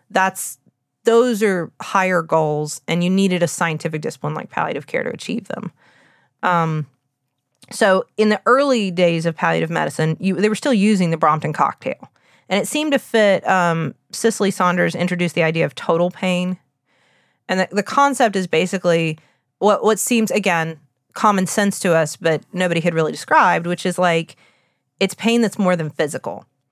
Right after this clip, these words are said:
If you're thinking about, like, a terminal diagnosis or an end-of-life pain, it's mental, it's emotional, it's social, it's psychological,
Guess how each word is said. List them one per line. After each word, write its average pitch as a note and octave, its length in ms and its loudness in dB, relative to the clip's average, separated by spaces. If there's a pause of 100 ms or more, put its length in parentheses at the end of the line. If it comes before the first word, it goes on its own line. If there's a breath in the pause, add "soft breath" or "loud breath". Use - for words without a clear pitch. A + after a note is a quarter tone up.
(520)
If G3 140 0
you're A3 100 4
thinking B3+ 380 0
about, F#3 260 2
like, E3 140 -4
a E3 40 -2
terminal E3+ 340 -2
diagnosis D#3+ 580 -2
or D#3 80 0
an D#3 80 -4
end-of-life D3+ 580 -4
pain, D#3+ 480 0 (720 soft breath)
it's F3+ 160 -4
mental, E3 500 -2
it's - 140 -10
emotional, D3+ 640 -4
it's - 160 -10
social, - 580 -4
it's - 160 -8
psychological, D#3 1040 -4